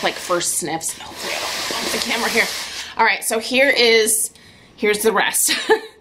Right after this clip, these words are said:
<laughs> Vanilla Cone. All right, so I, I have a, a little bit of a history with Vanilla Cone in that this was back in the day when I did not love Kringle. <laughs> Back when they were still doing their paraffin formula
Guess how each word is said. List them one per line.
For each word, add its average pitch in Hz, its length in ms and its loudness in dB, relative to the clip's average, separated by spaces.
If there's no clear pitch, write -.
<laughs> - 600 -18
Vanilla 262 340 4
Cone. - 400 -4
All 214 140 6
right, 131 280 0
so 220 560 4
I, 254 520 2
I 214 80 4
have 262 220 -2
a, 262 220 0
a 233 80 4
little 226 240 4
bit 262 120 6
of 277 60 2
a - 40 0
history 220 420 0
with 185 180 -2
Vanilla 190 300 2
Cone 208 420 2
in 214 260 0
that 202 260 0
this 247 200 0
was 262 360 4
back 226 340 0
in 302 100 -8
the 320 80 -4
day 214 560 0
when 196 160 2
I 185 520 -2
did 196 180 -2
not 196 340 0
love - 280 -6
Kringle. - 500 -2
<laughs> - 1080 -2
Back 247 260 2
when 349 140 -4
they 311 140 0
were 294 160 -4
still 247 320 2
doing 233 320 4
their 202 160 4
paraffin 202 560 0
formula 185 680 2